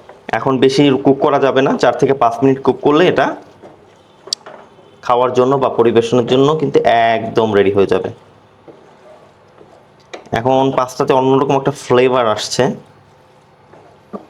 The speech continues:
আপনাদেরকে তো আর ফ্লেভার বোঝাতে পারবো না, আমার নাকে আসছে আর কি। আপনারা বাসায় যখন ট্রাই করবেন, ঠিক এরকম সময় আপনারা বুঝতে পারবেন যে আসলে কত সুন্দর একটা ফ্লেভার আসে।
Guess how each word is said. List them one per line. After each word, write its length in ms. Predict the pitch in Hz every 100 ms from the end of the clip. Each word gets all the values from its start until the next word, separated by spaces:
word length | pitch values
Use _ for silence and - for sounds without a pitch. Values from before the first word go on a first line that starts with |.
| _ _ - - - - - _ - -
আপনাদেরকে 500 | 135 131 139 135 139
তো 100 | 143
আর 80 | 143
ফ্লেভার 360 | - 131 135 135
বোঝাতে 320 | 135 139 139
পারবো 280 | 143 135 175
না, 240 | 139 147 - - - - - _ _ -
আমার 260 | 135 143
নাকে 260 | 139 131 139
আসছে 280 | 120 - 120
আর 60 |
কি। 240 | 110 110 - - -
আপনারা 320 | 127 127 131
বাসায় 300 | 127 127 147
যখন 200 | 131 143
ট্রাই 200 | 127 123
করবেন, 360 | 123 117 131 277 - - - -
ঠিক 160 | 143 123
এরকম 260 | 123 131
সময় 260 | 123 127 143
আপনারা 320 | 123 120 123
বুঝতে 260 | 120 120 131
পারবেন 280 | 123 123 127
যে 60 |
আসলে 200 | 117 123 120
কত 160 | 123 -
সুন্দর 240 | - 123
একটা 100 | 117
ফ্লেভার 300 | - 117 117
আসে। 220 | 113 135